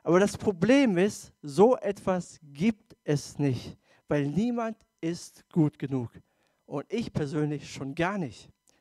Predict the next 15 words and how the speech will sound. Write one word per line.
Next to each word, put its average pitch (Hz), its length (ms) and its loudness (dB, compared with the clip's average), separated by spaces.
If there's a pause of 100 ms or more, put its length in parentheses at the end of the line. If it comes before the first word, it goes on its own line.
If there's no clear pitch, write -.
Ich - 180 -4
bringe 185 260 0
mich 190 320 -4
mit. - 280 -8 (1300)
Um 151 100 -8
eine 196 200 2
perfekte 208 420 -2
Ehe 226 180 -2
zu - 120 -12
führen, 170 240 0
brauchst 180 240 4
du 170 40 -10
zwei 202 300 -2
perfekte 196 500 -4
Menschen 180 400 -2